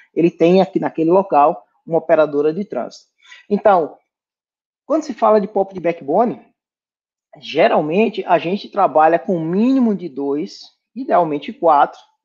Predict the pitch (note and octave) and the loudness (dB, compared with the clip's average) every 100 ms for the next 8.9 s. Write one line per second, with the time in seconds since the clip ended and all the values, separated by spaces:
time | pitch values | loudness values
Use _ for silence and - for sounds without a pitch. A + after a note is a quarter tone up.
0 | _ - D#3+ D3 C#3 F3+ F#3 - F#3+ F#3+ | _ -20 -14 -8 -2 -2 -4 -6 2 2
1 | G3+ - G3+ G#3+ G3+ F#3+ D#3+ E3 F#3+ - | 2 0 2 4 2 0 -4 -6 -8 -12
2 | - E3+ E3+ F3 A3 - F#3 G3 F#3+ D3 | -2 2 2 0 -8 -12 -8 -4 -2 0
3 | E3 E3 _ _ _ C#3 D#3+ G#3 _ _ | -4 -6 _ _ _ -10 -8 -10 _ _
4 | _ - C#3 D3 D#3 E3+ E3+ - C#3+ C#3 | _ -6 0 4 4 0 -6 -12 -12 -10
5 | D#3 - C#3 C#3+ C#3 - C3+ C3 - _ | -12 -8 -8 -6 -10 -14 -12 -12 -14 _
6 | - D3 F#3+ F3 D#3+ - D#3 - D3 C#3 | 0 2 2 2 0 -2 -8 -4 -2 -2
7 | C#3+ C#3+ - - C#3+ C3+ - - C3+ - | -6 -12 -16 -12 -12 -10 -12 -8 -8 -4
8 | C#3 C3 B2+ D#3 D#3 D3 C#3+ D3+ | -2 -2 0 0 2 4 4 2